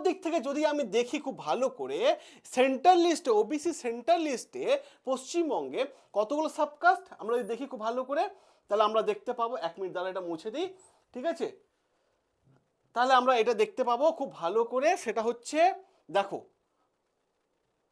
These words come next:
কতগুলো আছে সাবকাস্ট, সাবকাস্ট কতগুলো আছে? নিরানব্বইটা,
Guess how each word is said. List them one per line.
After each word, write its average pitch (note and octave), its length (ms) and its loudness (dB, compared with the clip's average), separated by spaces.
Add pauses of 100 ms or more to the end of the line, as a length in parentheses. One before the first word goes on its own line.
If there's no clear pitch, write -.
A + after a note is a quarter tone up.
(1120)
কতগুলো C4 440 2
আছে C#4+ 120 -2 (100)
সাবকাস্ট, D#4 540 2 (1500)
সাবকাস্ট A#3 560 -2
কতগুলো C4 320 -2 (100)
আছে? E4+ 180 -4 (320)
নিরানব্বইটা, A3+ 800 -4